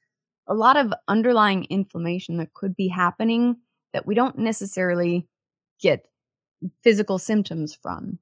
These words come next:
And so that's why I think it's so important, wherever you're at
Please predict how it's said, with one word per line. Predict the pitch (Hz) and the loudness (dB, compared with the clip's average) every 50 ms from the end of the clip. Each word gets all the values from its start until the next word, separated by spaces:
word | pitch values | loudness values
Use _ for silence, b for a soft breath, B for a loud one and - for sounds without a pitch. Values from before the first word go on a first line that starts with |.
| _ _ | _ _
And | - 190 196 170 | -2 -2 -2 -2
so | - - - 202 190 185 185 180 180 | -4 -4 0 2 2 2 2 2 2
that's | 220 254 277 - | 0 0 0 0
why | _ 370 320 277 | _ 2 2 2
I | 247 226 | 2 0
think | - 220 202 | -2 -2 -2
it's | 196 185 - | -4 -6 -4
so | - 202 214 208 | 0 2 4 4
important, | 196 185 - - 202 185 160 180 170 - _ _ _ | 4 2 2 0 -2 0 0 -2 -4 -6 _ _ _
wherever | - 180 202 202 214 233 262 269 285 | -6 -2 0 2 2 2 2 0 0
you're | 254 220 196 175 170 | -2 0 2 2 4
at | 160 160 170 196 196 | 4 4 4 4 2